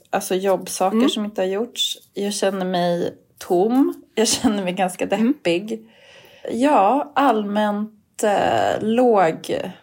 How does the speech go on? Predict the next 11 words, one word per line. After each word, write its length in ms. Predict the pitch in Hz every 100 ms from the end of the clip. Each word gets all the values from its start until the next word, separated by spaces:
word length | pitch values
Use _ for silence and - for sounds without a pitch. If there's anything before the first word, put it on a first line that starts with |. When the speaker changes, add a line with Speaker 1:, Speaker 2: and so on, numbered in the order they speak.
| _ _
Speaker 1:
nivå 540 | 202 202 202 170 -
på 180 | - 170
alla 300 | 170 170 -
plan. 400 | - 143 - - _ _ _ _ _ _ _ _
Speaker 2:
Du 140 | 226 247
vet 360 | 294 339 -
att 280 | 226 226 - -
man 180 | 220 214
kan 160 | 214
synka 420 | - 214 180 190
mensen. 680 | 202 247 240 220 - 196 180